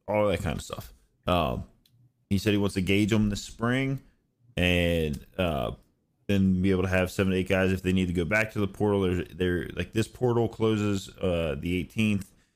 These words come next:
and then I think the next one's, like, a high school, kinda like the high, like, the secondary high school signing day in February, and then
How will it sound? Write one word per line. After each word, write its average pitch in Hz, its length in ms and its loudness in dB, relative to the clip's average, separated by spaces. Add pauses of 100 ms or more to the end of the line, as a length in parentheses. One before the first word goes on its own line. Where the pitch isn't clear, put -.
(640)
and 92 160 2
then 90 160 2
I 85 80 2
think 85 260 -4
the 87 100 0
next 90 200 0
one's, 87 160 -2
like, 82 80 -2
a 80 40 -4
high 95 200 0
school, 95 680 0
kinda 92 300 0
like 87 140 -2
the 82 60 -10
high, 87 180 0
like, 87 220 -2
the 87 80 -4
secondary 92 580 2
high 90 160 2
school 92 220 -2
signing 92 340 0
day 90 160 2
in 90 80 0
February, 98 720 2 (380)
and 90 260 2
then 87 500 2